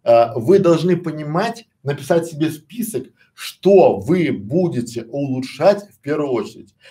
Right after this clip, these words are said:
Вам не нужен большой микшерный пульт за триста евро, там, за пятьсот евро, за восемьсот евро, если у вас слабый микрофон. Возьмите себе, у нас есть в школе видеоблогеров, есть ролик, где мы рассказываем популярно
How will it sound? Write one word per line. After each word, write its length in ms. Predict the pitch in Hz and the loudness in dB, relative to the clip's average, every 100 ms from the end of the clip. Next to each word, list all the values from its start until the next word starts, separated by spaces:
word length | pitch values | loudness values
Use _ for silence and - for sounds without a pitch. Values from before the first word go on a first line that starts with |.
| _ | _
Вам 340 | 101 156 202 190 | 0 2 4 2
не 140 | 196 | 0
нужен 640 | 190 208 226 170 131 107 | 0 -2 -2 -2 -2 -2
большой 600 | 101 143 156 - 196 170 | 2 2 2 2 4 4
микшерный 560 | 139 160 156 139 139 143 | 2 -4 -6 -8 -8 -10
пульт 320 | - 240 202 | -8 -8 -6
за 140 | 120 127 | -6 -8
триста 340 | 139 131 135 | -10 -10 -6
евро, 380 | 131 123 98 92 | -2 -2 -2 -6
там, 160 | 92 | -10
за 100 | 95 | -10
пятьсот 500 | 117 107 - 147 151 | -10 -10 -8 -6 -6
евро, 220 | 120 104 104 | -6 -6 -4
за 100 | 117 | -4
восемьсот 540 | 135 143 127 139 135 - | -6 -8 -8 -6 -6 -8
евро, 300 | 107 - - - - | -10 -10 -14 -20 -4
если 320 | 143 180 170 | 0 2 2
у 60 | 147 | 2
вас 200 | 170 160 | 2 2
слабый 300 | 143 143 135 | 2 2 2
микрофон. 580 | 127 120 117 - 101 _ _ - _ 120 | -4 -6 -10 -10 -14 _ _ -20 _ 0
Возьмите 420 | 139 190 240 180 | 0 0 -4 -6
себе, 440 | 151 151 208 - _ _ - | -4 0 0 -2 _ _ -4
у 120 | 143 | 2
нас 300 | 190 190 - | 2 2 -10
есть 480 | 147 135 214 - - | -8 0 0 0 -4
в 180 | 147 131 | -6 -6
школе 460 | 127 - 202 175 143 | -10 0 4 4 2
видеоблогеров, 800 | 156 151 151 180 214 170 135 123 | -2 -2 0 0 2 2 0 -2
есть 360 | 147 165 - 156 | 0 0 0 -4
ролик, 380 | 135 196 180 127 | 2 4 2 0
где 180 | 120 | -4
мы 140 | 139 151 | -2 2
рассказываем 600 | 143 - 165 156 131 127 | 0 0 2 2 0 -4
популярно 560 | 123 135 143 135 127 | -6 2 2 2 -4